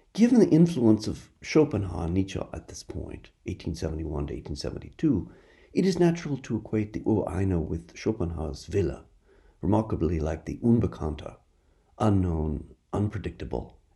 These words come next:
and incomprehensible. But in his attempt at self-criticism of eighteen eighty-six, Nietzsche implies that Dionysus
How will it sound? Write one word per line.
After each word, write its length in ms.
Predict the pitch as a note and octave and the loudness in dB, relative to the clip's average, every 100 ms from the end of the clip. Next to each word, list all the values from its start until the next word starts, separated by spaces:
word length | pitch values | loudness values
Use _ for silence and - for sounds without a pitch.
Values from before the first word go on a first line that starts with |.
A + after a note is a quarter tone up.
| - | -8
and 160 | A2+ - | -8 -6
incomprehensible. 1160 | A2+ A#2 A2+ D#2 D2 - D2 C#2+ - - - _ _ _ _ _ _ _ _ - - - | -2 -2 -2 -8 -10 -12 -12 -12 -14 -16 -20 _ _ _ _ _ _ _ _ -20 -20 2
But 160 | F#3+ | 2
in 300 | - C4 C#4+ | 4 2 2
his 340 | - E3+ D#3 - | 2 2 0 -2
attempt 540 | - - F3+ E3+ E3+ - _ | -6 -6 -4 -2 -4 -12 _
at 140 | C#3+ | -8
self-criticism 920 | - - C3 - A#2+ E2+ - - - - | -6 -8 -8 -8 -6 -6 -8 -12 -14 -10
of 80 | |
eighteen 400 | F2 E2+ - D#2 - | -8 -8 -6 -6 -6
eighty-six, 580 | D2 - - F3 E3+ - - _ _ _ | -12 -8 -2 -2 -4 -20 -20 _ _ _
Nietzsche 320 | - F3 E3+ E3+ | 2 2 4 0
implies 600 | C#3+ D3 D3 D3+ C#3+ C3+ | 0 -4 -2 -2 -2 -4
that 220 | C3+ - | -8 -6
Dionysus 800 | C3 A#2 A2+ A#2 - - - | -4 -2 -2 -4 -10 -10 -10